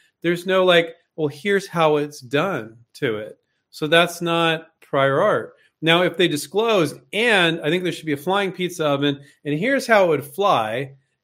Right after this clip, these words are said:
and what they disclose publicly now is public disclosure. But if they didn't disclose certain things about how it would be done or how it operates, then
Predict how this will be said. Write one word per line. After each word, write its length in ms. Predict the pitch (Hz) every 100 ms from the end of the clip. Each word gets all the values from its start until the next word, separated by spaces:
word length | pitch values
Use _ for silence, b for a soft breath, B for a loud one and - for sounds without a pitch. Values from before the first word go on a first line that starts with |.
| -
and 220 | 151 156 151
what 200 | 175 185
they 120 | 185
disclose 680 | 170 151 - 165 196 240 233
publicly 520 | - 135 131 135 127
now 500 | 123 139 190 202 156
is 200 | 135 135
public 580 | 135 - 147 135 120 -
disclosure. 500 | - - 202 240 190
But 140 | 120 127
if 80 | 131
they 80 |
didn't 160 | 175 185
disclose 540 | 143 - 175 196 196
certain 280 | - 156 135
things 220 | 135 165
about 240 | 147 120 113
how 160 | 139
it 40 | 139
would 100 | -
be 100 | 113
done 400 | 139 165 165 160 b b _
or 80 | 120
how 240 | 107 139
it 60 | 127
operates, 580 | 127 156 156 160 160 - b b _
then 480 | 139 180 190 185 160